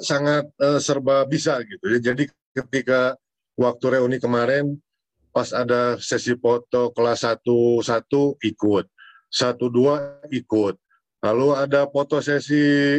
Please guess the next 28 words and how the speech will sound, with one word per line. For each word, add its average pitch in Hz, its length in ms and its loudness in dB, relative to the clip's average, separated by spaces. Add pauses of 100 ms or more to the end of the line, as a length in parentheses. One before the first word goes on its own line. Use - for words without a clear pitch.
ekskul 170 560 0
D 143 160 -2
K 160 300 0
M 170 180 -2
ikut 190 320 0
juga, 131 400 0 (480)
di 170 380 2
P 170 60 -8 (200)
M 202 60 -4
R 233 160 4 (100)
ikut 247 220 0
juga, 135 580 0
di 170 160 0
basket 190 400 0
ikut. 208 400 -2
Jadi 180 240 0
segala 170 540 0 (420)
foto 160 320 0
sesi 180 340 -2
ikut. 190 220 0
Jadi 185 220 2
memang 196 260 0
satu-satunya 180 560 -2
alumni 180 400 0
yang 180 60 -4
multi 165 260 0
talenta 175 460 2
ya 135 180 0